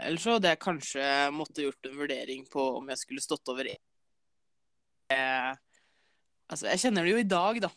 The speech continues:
etter tre øvelser, <laughs> at jeg er veldig glad for at det var en, en hviledag imellom. Eh, hvor vi fikk, eh, hvor man liksom fikk muligheten til å hente seg litt inn før rundbanen, som blir liksom i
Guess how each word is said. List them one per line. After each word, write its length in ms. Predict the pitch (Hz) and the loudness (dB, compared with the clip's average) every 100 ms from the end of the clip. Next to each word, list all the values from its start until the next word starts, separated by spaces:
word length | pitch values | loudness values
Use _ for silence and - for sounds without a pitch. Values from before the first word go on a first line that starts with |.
| - | -14
etter 180 | 180 180 | -12 -12
tre 240 | - 151 135 | -10 -8 -6
øvelser, 380 | 139 139 - 185 | -8 -10 -6 0
<laughs> 760 | - 180 - - - - - - | 0 -2 -8 -12 -12 -20 -20 -8
at 80 | |
jeg 80 | 165 | -4
er 80 | 175 | -2
veldig 160 | 180 185 | -2 -2
glad 240 | 156 139 | -2 -4
for 140 | 147 | -8
at 80 | 143 | -8
det 60 | 156 | -6
var 100 | 135 139 | -6 -6
en, 220 | 139 139 | -12 -14
en 360 | - 147 151 160 | -10 -6 -4 -4
hviledag 340 | 139 135 139 | -4 -4 -4
imellom. 340 | 139 131 165 202 _ - - - _ _ - | -6 -4 -4 -6 _ -20 -20 -20 _ _ -16
Eh, 400 | 143 143 139 139 | -12 -10 -10 -8
hvor 160 | 135 147 | -2 0
vi 100 | 151 | 0
fikk, 280 | - 147 - | 0 -4 0
eh, 200 | 131 131 | 4 4
hvor 200 | 139 151 | 4 4
man 120 | 156 | 4
liksom 160 | 151 147 | 0 -2
fikk 160 | 143 156 | -4 -4
muligheten 320 | 147 127 135 | -2 -4 -4
til 80 | 151 | -6
å 40 | |
hente 160 | 135 120 | -4 -2
seg 120 | 131 | -2
litt 220 | 143 - | -4 -2
inn 140 | 156 196 | 0 0
før 300 | - 160 147 | -4 -2 0
rundbanen, 480 | 151 139 120 120 185 - | -2 -2 -2 -2 -8 -8
som 260 | - 175 160 | -6 -4 2
blir 160 | 147 147 | 2 2
liksom 300 | 151 143 135 | 0 -4 -6
i 120 | 143 | -8